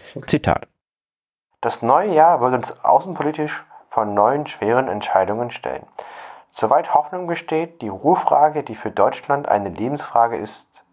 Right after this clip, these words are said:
Speaker 2: zu lösen, wird diese Lösung voraussichtlich nur im Zusammenhang mit dem großen Reparationsproblem möglich sein. Wir können es vom deutschen Standpunkt aus nur begrüßen,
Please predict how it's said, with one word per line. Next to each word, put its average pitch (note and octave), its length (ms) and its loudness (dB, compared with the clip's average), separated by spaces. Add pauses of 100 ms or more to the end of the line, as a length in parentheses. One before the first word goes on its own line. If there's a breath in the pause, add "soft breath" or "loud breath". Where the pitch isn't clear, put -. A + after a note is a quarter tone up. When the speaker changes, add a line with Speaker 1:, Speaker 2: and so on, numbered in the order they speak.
Speaker 2:
zu - 140 -6
lösen, D#2+ 340 -6 (460 loud breath)
wird F#2+ 180 -2
diese C#3 220 -2
Lösung B2 400 2
voraussichtlich A2+ 800 -2
nur C#3+ 340 2
im C#3 160 -4
Zusammenhang B2 640 2
mit A#2 160 -4
dem G2+ 160 -4
großen B2 480 2
Reparationsproblem A2+ 1080 0
möglich F2 380 -4
sein. - 140 -2 (260)
Wir C#3+ 180 0
können C#3 280 2
es B2 160 2
vom G#2 160 -4
deutschen A2+ 320 2
Standpunkt B2 500 -2
aus G#2 160 2 (220)
nur B2+ 280 2
begrüßen, B2 540 -4